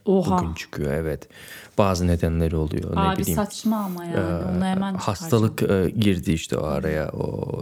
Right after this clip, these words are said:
Speaker 2: illet girdi araya.
Speaker 1: Ben olsam bir yıl bekletmem.
Speaker 2: Me-, mecbursun bazen. Yani stratejik olarak mecbursun. Ee, öyle oluyor. Bazısı üç ay sonra çıkıyor, bazısı beş ay sonra çıkıyor. Bazen bir yıl önce yaptığın şarkı,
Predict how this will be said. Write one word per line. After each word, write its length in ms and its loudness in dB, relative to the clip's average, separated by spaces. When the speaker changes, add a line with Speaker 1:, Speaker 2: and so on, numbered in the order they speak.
Speaker 2:
illet 400 2
girdi 260 0
araya. 400 -2
Speaker 1:
Ben 160 2
olsam 400 2
bir 100 2
yıl 200 4
bekletmem. 640 -2
Speaker 2:
Me-, 220 0
mecbursun 600 4
bazen. 380 0
Yani 380 0
stratejik 580 0
olarak 360 2
mecbursun. 680 -2
Ee, 40 0
öyle 240 4
oluyor. 480 6
Bazısı 460 4
üç 200 2
ay 120 6
sonra 320 2
çıkıyor, 360 0
bazısı 460 2
beş 200 2
ay 120 0
sonra 320 0
çıkıyor. 480 -8
Bazen 600 4
bir 200 8
yıl 220 6
önce 280 6
yaptığın 440 4
şarkı, 640 0